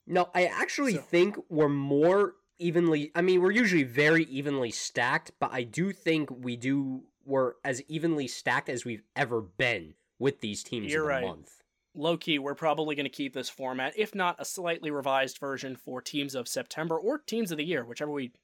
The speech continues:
Speaker 2: decide to do. Low-key, probably Teams of the Year, but we'll cross that bridge when we get there. As is custom, please remember to vote on Twitter and Instagram when the polls do come out.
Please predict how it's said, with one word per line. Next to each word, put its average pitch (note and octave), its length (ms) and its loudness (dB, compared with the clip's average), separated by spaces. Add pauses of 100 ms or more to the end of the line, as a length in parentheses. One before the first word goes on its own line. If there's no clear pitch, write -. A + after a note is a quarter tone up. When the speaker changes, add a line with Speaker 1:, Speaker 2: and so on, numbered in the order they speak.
(160)
Speaker 2:
decide C#3 360 -2
to A#2+ 60 -14
do. A2+ 180 -12
Low-key, A#2+ 300 -4
probably B2 220 -8
Teams B2 220 -10
of A#2+ 80 -10
the A2+ 80 -14
Year, A2+ 240 -12 (260)
but B2 220 -4 (340)
we'll E3 140 -4
cross D#3+ 240 -4
that C#3+ 160 -4
bridge D3+ 180 -4
when B2+ 80 -6
we B2 80 -8
get F#3 220 -4
there. F#3+ 260 0 (220)
As D4 200 0
is A#3+ 140 -2
custom, F#3+ 480 -2
please B3+ 300 -4
remember F#3 260 -2
to D#3+ 60 0
vote E3 260 0
on C#3 160 -2
Twitter F3+ 460 -2
and D#3+ 280 -2
Instagram D3+ 680 -4
when C#3+ 360 -2
the - 120 -10
polls C#3+ 420 -4
do C#3 300 -10
come B2 300 -12 (100)
out. G3 380 -2